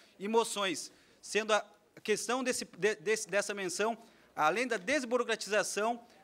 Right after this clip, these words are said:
o, a redução dos custos dessa casa com tais moções, dos quais a população tem cobrado vene-, constantemente dessa Câmara os gastos muitas vezes desnecessários.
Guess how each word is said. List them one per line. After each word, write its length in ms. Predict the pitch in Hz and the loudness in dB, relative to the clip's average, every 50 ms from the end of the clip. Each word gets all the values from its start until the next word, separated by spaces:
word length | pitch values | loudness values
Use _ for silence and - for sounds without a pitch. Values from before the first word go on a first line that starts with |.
| _ _ _ _ - | _ _ _ _ -4
o, 100 | 190 - - | -4 -4 0
a 140 | - 165 180 | 2 4 4
redução 560 | 175 160 - 254 285 220 254 - - 233 240 | 4 4 2 0 0 0 -4 -4 -2 -2 -2
dos 220 | 247 247 - - - | -2 -2 -4 -6 -6
custos 460 | - 226 262 285 - - 226 208 190 | -2 2 2 2 2 0 -4 -2 0
dessa 220 | 214 202 - 208 | 0 0 0 -2
casa 320 | 175 - 190 196 208 196 190 | 0 2 4 4 4 2 -2
com 140 | - 208 | -12 -4
tais 220 | 170 196 190 202 180 | 0 2 2 2 2
moções, 400 | 208 208 180 - - 208 214 196 | -2 -6 -4 -2 0 -2 -2 -2
dos 320 | 202 - 175 165 160 - | -4 -10 -10 -12 -8 -2
quais 180 | - 208 202 190 | 0 0 0 0
a 60 | 202 | -4
população 560 | - 269 277 - 254 247 214 185 - 214 214 | -6 -6 -8 -4 2 2 2 2 2 -6 -6
tem 100 | - 220 | -8 -8
cobrado 480 | - - 196 170 170 190 202 214 196 180 | -4 -4 -4 0 2 2 2 2 0 -4
vene-, 340 | 220 254 254 254 240 185 - - - - - - - - _ _ | -8 -6 -4 -4 -6 -8 -10 -18 -20 -20 -20 -20 -20 -20 _ _
constantemente 840 | - 214 262 285 262 - 254 247 247 233 214 196 202 220 240 233 240 | -2 -2 -2 0 0 0 -2 -2 0 -2 -2 0 2 2 0 0 0
dessa 300 | 208 214 214 - 220 185 | 0 0 0 2 0 -2
Câmara 440 | - - 180 202 220 220 226 220 202 - - - _ _ | 0 0 0 0 2 2 0 -2 -2 -6 -10 -20 _ _
os 200 | - 175 160 156 | -12 -10 -10 -4
gastos 480 | 151 165 185 196 220 214 - - 190 190 | 2 4 6 6 6 4 0 -8 -10 -10
muitas 280 | 214 208 - 202 170 | -10 -4 -4 -4 0
vezes 220 | 165 202 214 185 175 | 0 0 0 0 -2
desnecessários. 840 | 208 208 196 208 - - 208 - - 160 147 131 123 - - - | -6 -4 -4 -4 -4 -4 -4 0 2 4 4 4 2 -4 -16 -20